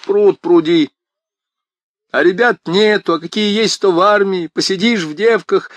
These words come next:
их ожидающих, ничего и не узнаешь. А что вы хотите узнать, деточка?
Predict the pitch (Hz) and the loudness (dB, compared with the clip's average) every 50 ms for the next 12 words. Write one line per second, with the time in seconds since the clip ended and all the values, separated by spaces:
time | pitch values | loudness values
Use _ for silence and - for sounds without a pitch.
0 | - _ - 214 202 - - 180 165 180 165 180 202 220 214 202 196 - - - | -16 _ -4 -4 -2 -2 0 0 0 0 2 2 2 2 2 2 0 -2 -6 -10
1 | - - - 180 180 165 - 196 202 214 226 214 208 196 180 151 131 160 202 220 | -10 -10 -8 -6 -6 -4 -2 0 2 2 2 2 0 0 0 -2 -2 -2 0 2
2 | 220 214 214 196 180 160 - - - _ _ _ _ _ _ _ _ _ _ _ | 2 2 0 0 -2 -6 -10 -14 -18 _ _ _ _ _ _ _ _ _ _ _
3 | _ _ _ _ _ _ _ _ _ _ _ _ _ _ _ _ - 87 92 - | _ _ _ _ _ _ _ _ _ _ _ _ _ _ _ _ -14 -12 -10 -10
4 | - - - - 123 151 196 185 175 175 165 151 - - 147 143 - - - 202 | -10 -12 -10 -8 -6 -4 -4 -4 -4 -6 -8 -8 -8 -10 -10 -10 -10 -8 -8 -8
5 | 180 - - 156 156 151 147 123 110 123 143 175 185 185 180 170 151 - - - | -8 -8 -10 -8 -8 -8 -8 -8 -10 -10 -8 -6 -6 -6 -6 -6 -8 -10 -12 -16
6 | - - - 165 82 95 139 175 175 165 _ - 147 139 - - - - - - | -20 -20 -18 -10 -8 -6 -6 -6 -8 -10 _ -14 -14 -14 -12 -14 -16 -14 -14 -14
7 | 135 120 107 | -14 -14 -14